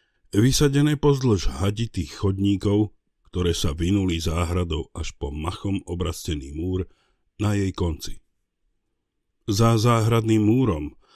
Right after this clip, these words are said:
bolo vidno strechy a vežičky starého mesta. Na hrozivo sivom nebi sa črtali ich čierne obrysy. Z prijímacieho salónu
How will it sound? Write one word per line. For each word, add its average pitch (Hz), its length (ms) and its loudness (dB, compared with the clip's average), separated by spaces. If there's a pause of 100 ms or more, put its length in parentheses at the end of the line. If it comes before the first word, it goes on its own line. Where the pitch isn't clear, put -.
(500)
bolo 135 240 4
vidno 151 320 4
strechy 131 720 0
a 98 160 0
vežičky 120 480 0
starého 117 480 0
mesta. 123 640 -4 (560)
Na 104 320 -2
hrozivo 101 640 0
sivom 92 640 0
nebi 98 320 -2
sa 92 160 -2
črtali 80 640 -4
ich 80 240 -12
čierne 76 400 -10
obrysy. - 480 -16 (1500)
Z - 160 -14
prijímacieho 151 640 4
salónu 160 480 4